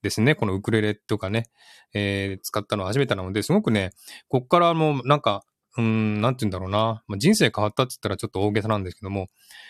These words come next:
えー、配信の方法とかね、配信内容とか、あと、配信に来てくれる人も変わってきたという感じがしましたね。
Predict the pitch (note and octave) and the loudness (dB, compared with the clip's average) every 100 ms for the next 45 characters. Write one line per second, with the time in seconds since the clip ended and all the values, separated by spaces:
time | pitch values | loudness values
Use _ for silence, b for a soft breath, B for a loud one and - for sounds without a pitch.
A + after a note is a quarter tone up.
0 | B - G2+ G2 - B2 A#2 C3 A#2+ A#2 | B -4 0 0 2 0 2 0 0 0
1 | - A2+ A2+ A2 G2 G2 A#2+ A#2 A#2+ A#2+ | 0 0 0 -2 -4 -2 0 0 2 2
2 | A2+ G2 G2 G#2 G2 B B _ A2+ G#2+ | 0 -2 -2 -2 -2 B B _ -2 0
3 | G2+ G2 G2 G#2 C3+ C#3 - C#3 C3+ B2+ | -2 -2 -6 -2 -2 0 2 2 2 2
4 | - - D3+ E3 - A#2 - G2+ - G#2 | 0 2 2 4 2 0 0 -4 -4 -8
5 | G2 - F#2+ F#2 G#2 G2+ F#2+ G2 - A2 | -8 -10 -14 -8 -6 -6 -6 -10 -4 0
6 | C3 | 0